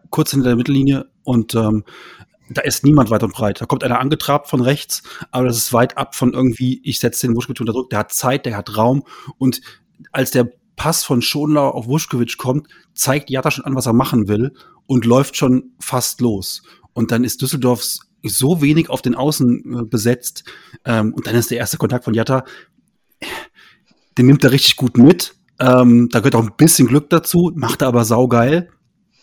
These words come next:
Und dann ist es vorbei. Dann läuft die Maschine und dann kriegst du es nicht mehr verteidigt hinten raus.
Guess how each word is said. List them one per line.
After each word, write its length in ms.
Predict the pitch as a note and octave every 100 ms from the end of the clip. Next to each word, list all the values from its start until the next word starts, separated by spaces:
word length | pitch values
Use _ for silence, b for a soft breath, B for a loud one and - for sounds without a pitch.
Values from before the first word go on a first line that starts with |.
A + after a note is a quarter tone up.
| _ _ _ - B B B
Und 140 | C3+
dann 100 | C#3+
ist 100 | C3+
es 80 | A#2+
vorbei. 500 | - A2+ A2+ A2+ F#2 _
Dann 200 | - A#2+
läuft 280 | B2+ B2 C#3
die 60 | C#3
Maschine 480 | A#2+ - C#3+ D#3 F3+
und 200 | C3 C3
dann 100 | B2
kriegst 220 | D3+ -
du 40 |
es 40 | C3+
nicht 80 | C3+
mehr 80 |
verteidigt 360 | B2 A#2+ C#3+ G#2+
hinten 160 | B2 A2+
raus. 320 | G#2 G2